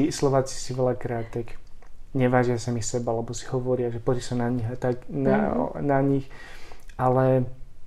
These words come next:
Speaker 1: ľudia majú proste radi, čo je iné. A v Ázii už budú len pozerať: "O, ty máš dlhý nos, ty máš pekné veľké uši, ty máš dvojité viečko, ty máš modré oči, ty máš iné oči proste ako sú čierne." A máme proste inú tvár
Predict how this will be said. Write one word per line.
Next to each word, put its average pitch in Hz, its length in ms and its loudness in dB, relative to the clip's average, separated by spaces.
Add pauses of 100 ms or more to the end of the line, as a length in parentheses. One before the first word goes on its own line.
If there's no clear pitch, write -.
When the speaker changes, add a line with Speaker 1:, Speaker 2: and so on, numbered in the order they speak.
(300)
Speaker 1:
ľudia 143 320 6
majú 151 160 6
proste 127 400 -2
radi, 127 160 4
čo 135 160 0
je - 160 -2
iné. 123 240 -2
A - 80 -6
v 120 120 0 (120)
Ázii 156 340 8 (540)
už 139 160 4
budú 143 240 6
len 139 160 6
pozerať: 135 260 4
"O, 131 140 0
ty - 100 -4
máš 123 220 -2
dlhý 127 240 -4
nos, 131 240 -6
ty - 80 -10
máš 135 240 -4 (320)
pekné 135 340 0
veľké 127 380 2
uši, 175 240 2
ty 143 160 2
máš 147 160 4
dvojité 131 560 4
viečko, 165 480 4 (340)
ty 143 140 2
máš 143 180 6
modré 147 380 8
oči, 143 240 2
ty 123 80 -8
máš 110 160 -2
iné 139 320 0
oči 147 320 0
proste 131 320 -4
ako 123 160 -4
sú 131 160 -4
čierne." 151 480 2 (800)
A 113 320 0
máme 131 240 2
proste - 320 -4
inú 151 320 6
tvár 127 480 4